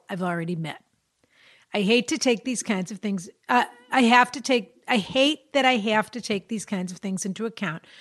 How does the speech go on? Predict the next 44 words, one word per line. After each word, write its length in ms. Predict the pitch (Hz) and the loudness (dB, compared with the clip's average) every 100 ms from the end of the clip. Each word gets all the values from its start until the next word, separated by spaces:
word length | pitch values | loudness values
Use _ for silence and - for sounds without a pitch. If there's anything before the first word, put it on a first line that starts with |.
| - - | -20 -6
when 160 | 220 | -4
considering 560 | - 214 - 214 208 208 | 0 -2 0 0 0 0
the 80 | 220 | -2
future 420 | 214 185 - 196 | -2 -4 -2 -4
of 140 | 170 | -4
my 160 | 175 170 | -6 -6
career, 540 | - 233 262 170 151 _ | -4 0 2 2 -2 _
but 320 | 214 175 - _ _ _ - | 0 0 -2 _ _ _ -4
dot, 280 | 220 180 - | -2 -2 -2
dot, 240 | 208 196 - | -2 -2 2
dot, 360 | 302 247 226 _ _ _ _ _ - | 4 6 2 _ _ _ _ _ -4
America. 680 | 202 185 156 151 - - - _ _ - | 0 2 2 -2 -8 -14 -14 _ _ -8
I 60 | 190 | -4
really 260 | 190 175 | -2 -2
don't 160 | 160 160 | -2 -4
know 100 | 151 | -6
what 140 | 147 | -8
that 180 | - - | -10 -12
means. 360 | - 196 - _ _ _ - _ _ _ - - | -12 -16 -18 _ _ _ -20 _ _ _ -10 0
I 100 | 254 | 0
could 200 | - 302 | 4 4
just 360 | 247 339 - - | 6 6 6 4
hunker 280 | 294 262 | 2 2
down. 400 | 233 247 226 220 - | -2 2 2 2 0
I 60 | 269 | 4
mean, 160 | 277 | 6
I 120 | 247 240 | 6 6
know 160 | 247 | 4
what 200 | 214 180 | 2 2
they 160 | 226 226 | 4 4
think 240 | 214 180 | 2 0
it 80 | 190 | -4
means, 240 | - 185 | -8 -8
but 160 | - 202 | -2 0
I 20 | |
really 300 | 190 190 175 | 0 0 -2
don't 160 | 165 156 | -4 -8
know 100 | 160 | -10
what 140 | - | -12
it 80 | - | -14
means 200 | 147 196 | -14 -16
in 60 | - | -14
this 100 | 185 | -14
situation. 640 | - 190 - - 202 - | -14 -16 -16 -18 -18 -20